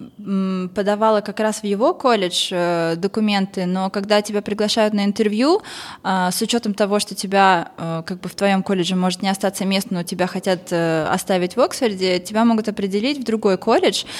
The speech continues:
поэтому интервью назначают сразу в нескольких, э, колледжах. И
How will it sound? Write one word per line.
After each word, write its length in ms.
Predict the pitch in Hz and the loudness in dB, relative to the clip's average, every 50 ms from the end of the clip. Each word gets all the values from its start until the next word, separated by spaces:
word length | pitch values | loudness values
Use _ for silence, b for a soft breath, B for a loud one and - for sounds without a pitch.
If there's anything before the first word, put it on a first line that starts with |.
| B B B | B B B
поэтому 520 | - 196 214 208 - 226 214 214 208 208 | 2 2 2 2 2 0 2 2 2 2
интервью 360 | 208 202 196 214 202 208 269 330 | 0 0 0 0 -2 0 0 0
назначают 580 | 311 262 240 214 202 - 240 233 240 233 226 | 0 2 2 2 0 2 4 4 4 4 2
сразу 460 | - - 220 208 233 233 220 214 202 | 0 0 2 2 2 2 0 -2 -2
в 80 | 190 202 | -2 -2
нескольких, 600 | 202 214 214 - 202 190 - - 185 180 - - - | -2 -2 -4 -6 -10 -10 -8 -8 -8 -8 -8 -6 -4
э, 260 | 185 175 175 170 175 | -2 0 0 0 -2
колледжах. 580 | 175 - 190 175 165 165 160 - 160 160 - - B B B B B B B B | -2 0 0 0 0 0 -4 -4 -6 -8 -8 -12 B B B B B B B B
И 560 | - 185 196 196 196 196 190 190 190 185 175 | -6 -2 0 2 2 4 4 4 4 4 2